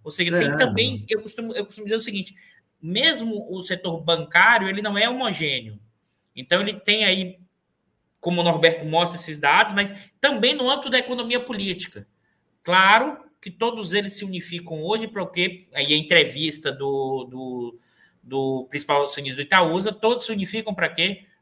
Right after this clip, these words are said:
Speaker 1: Na ponte do futuro, pra ponte pro futuro. É
Speaker 2: É.
Speaker 1: manter as estruturas institucionais de abertura, de privatização e de reconfiguração do Estado brasileiro. Mas segue, Norberto.
Speaker 2: Não, é, e assim, e, e pra complementar essa discussão aí da economia política, né, é engraçado ver que coisas,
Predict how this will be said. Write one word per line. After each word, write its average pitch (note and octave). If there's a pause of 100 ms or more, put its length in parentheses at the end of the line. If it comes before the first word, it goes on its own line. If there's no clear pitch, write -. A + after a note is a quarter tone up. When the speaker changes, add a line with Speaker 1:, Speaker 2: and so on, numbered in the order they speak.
Speaker 1:
Na F3
ponte E3
do D#3+
futuro, E3
pra D3
ponte F3+
pro -
futuro. -
É B2
Speaker 2:
É. B2+
Speaker 1:
manter E3+ (220)
as G#3
estruturas F#3+
institucionais E3 (380)
de B2
abertura, D#3+ (140)
de C3
privatização D3
e D3+
de D3
reconfiguração D#3
do D3+
Estado C#3+
brasileiro. C3
Mas C3+
segue, C#3+
Norberto. C3+ (800)
Speaker 2:
Não, G#3
é, F3
e C3+
assim, C#3+
e, B2
e B2+
pra C#3
complementar C#3
essa C3+
discussão -
aí A#2
da A2+
economia A2
política, A#2+
né, C3
é B2
engraçado C#3
ver C#3+
que -
coisas, D3